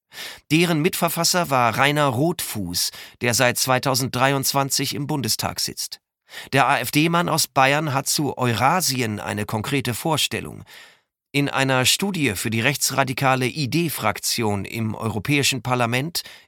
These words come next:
im Dezember zweitausendzweiundzwanzig schlägt er vor, Zitat,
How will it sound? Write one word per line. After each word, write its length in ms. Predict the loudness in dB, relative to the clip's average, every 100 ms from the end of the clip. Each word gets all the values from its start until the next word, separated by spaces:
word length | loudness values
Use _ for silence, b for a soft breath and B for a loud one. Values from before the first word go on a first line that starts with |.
| -6
im 180 | -2 0
Dezember 480 | 0 0 2 2
zweitausendzweiundzwanzig 1500 | 2 2 2 0 -2 -2 0 2 2 2 2 2 2 -2 0 0
schlägt 380 | 2 -2 -4
er 200 | -2 0
vor, 440 | 0 -2 0 -2 -4 _ -6
Zitat, 580 | -2 2 2 2 -2